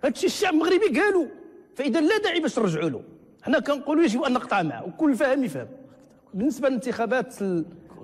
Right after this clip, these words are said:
القادمة، ثلاثة د الحوايج. اللوائح،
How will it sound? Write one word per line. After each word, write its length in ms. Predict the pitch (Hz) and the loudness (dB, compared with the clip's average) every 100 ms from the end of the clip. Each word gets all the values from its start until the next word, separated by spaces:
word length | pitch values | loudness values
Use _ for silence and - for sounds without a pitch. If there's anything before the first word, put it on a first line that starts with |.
| - | -4
القادمة، 720 | 185 262 262 190 196 294 330 - - - - - - - _ _ _ _ _ _ - | -2 2 2 2 2 0 -2 -8 -20 -20 -20 -18 -18 -18 _ _ _ _ _ _ -2
ثلاثة 240 | 262 220 | -2 0
د 40 | 160 | -4
الحوايج. 340 | 131 131 139 | -2 -2 2
اللوائح، 480 | 233 220 165 123 | 4 4 2 -2